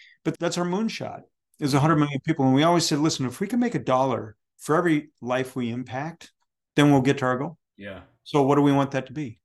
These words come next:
Speaker 1: A hundred million.
Speaker 2: <laughs> Yeah. I
Speaker 1: So
Speaker 2: love it. That's a good way to do your math. I love those K P Is. That's
Speaker 1: Yeah.
Speaker 2: from a good place. It's so interesting business, I think, from a business standpoint, from a profitability standpoint or an income standpoint,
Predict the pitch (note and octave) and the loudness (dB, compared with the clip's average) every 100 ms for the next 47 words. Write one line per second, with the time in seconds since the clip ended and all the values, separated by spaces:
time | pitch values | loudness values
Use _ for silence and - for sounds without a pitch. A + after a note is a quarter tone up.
0 | - G#2+ B2 B2 C3 D#3+ C3 - _ _ | -6 -2 0 0 -2 -4 -8 -18 _ _
1 | - - - - - - - _ - - | -20 -18 -12 -12 -14 -20 -20 _ -10 0
2 | C#3+ A#2+ A#2+ - D#3+ E3 E3 D3+ D3+ D3 | 4 4 0 -6 -8 -8 -8 -8 -6 -6
3 | C#3 C#3 C#3+ C3 B2 D3 D3+ - A2 B2+ | -6 -8 -8 -10 -6 -4 -4 -6 -6 -6
4 | C3 B2 - - A#2 - A#2 A#2+ A#2 F2 | -6 -8 -10 -10 -10 -8 -8 -8 -8 -12
5 | - G2 B2+ D#3 C3+ A2 F#2 - G#2 B2 | -16 -6 0 2 0 -6 -14 -10 -10 -10
6 | - A2 - G2+ A2 A#2+ A#2 - G2 F#2 | -12 -16 -12 -10 -10 -12 -14 -14 -14 -14
7 | E2 G2 F#2 F2+ G2 F2+ G2 E2+ _ _ | -14 -14 -14 -14 -14 -12 -14 -14 _ _
8 | _ - B2 F#2+ F#2 D3+ D3+ A2 - G#2 | _ -6 -4 -2 0 0 0 -4 -6 -6
9 | G2+ G#2+ G#2 A2 F#2+ A#2 A2 A2 F2+ A#2+ | -8 -10 -12 -12 -8 -2 -2 -4 -6 -4
10 | B2+ A2 - G2+ F#2 G#2 G2 F#2+ G2 A#2 | -4 -8 -10 -12 -12 -12 -10 -10 -10 -10
11 | C3+ G2 - F#2+ F2+ - F#2 F#2 | -10 -12 -10 -12 -12 -10 -10 -12